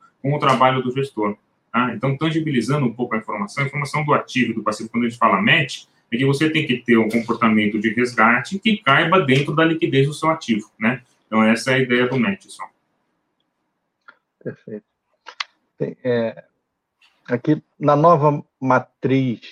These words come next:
Speaker 2: na nova diretriz, teremos alguma alteração em como os fidics fechados são considerados na liquidez?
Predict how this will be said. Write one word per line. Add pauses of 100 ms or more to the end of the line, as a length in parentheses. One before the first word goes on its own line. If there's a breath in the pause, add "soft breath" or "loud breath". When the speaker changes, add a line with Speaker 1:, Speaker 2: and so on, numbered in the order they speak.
(100)
Speaker 2:
na
nova (100)
diretriz, (180)
teremos
alguma
alteração
em
como
os
fidics
fechados
são
considerados
na
liquidez?